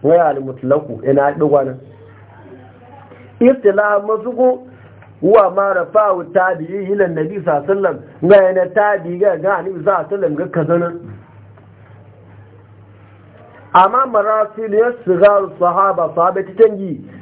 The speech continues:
ke Muhammad ibn Abi Bakr nan. Ne Muhammad ibn Abi Bakr, umma Muhammad ibn Abi Bakr ban ka kuna ne fege hadithul wada'i nan. Kan wuce ya nake mini rayuwa na biyo nan goke ta wuta na ga.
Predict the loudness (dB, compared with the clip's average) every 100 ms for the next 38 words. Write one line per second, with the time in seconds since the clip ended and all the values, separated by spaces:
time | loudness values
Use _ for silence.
0 | 4 6 6 4 0 -4 -2 0 2 0
1 | -2 0 -2 0 -2 -4 -14 -20 -20 -20
2 | -20 -20 -20 -20 -20 -20 -20 -20 -20 -20
3 | -20 -20 -20 -20 -10 0 4 4 4 2
4 | 0 -2 -4 -4 -4 -4 -2 -2 -2 -4
5 | -4 -4 -8 -10 -18 -20 -20 -4 2 4
6 | 4 0 -2 -6 -4 -2 -2 -2 0 0
7 | -4 -6 -6 -2 0 0 0 -2 -2 -2
8 | -2 2 2 2 -2 -4 -4 0 2 2
9 | 0 -2 -6 -12 -18 -20 -20 -20 -20 -20
10 | -20 -20 -18 -18 -20 -20 -4 2 4 2
11 | -4 -8 -6 0 2 2 0 0 0 0
12 | 2 2 2 0 0 -4 -2 -2 0 -2
13 | 0 0 0 0 0 0 -2 -2 -8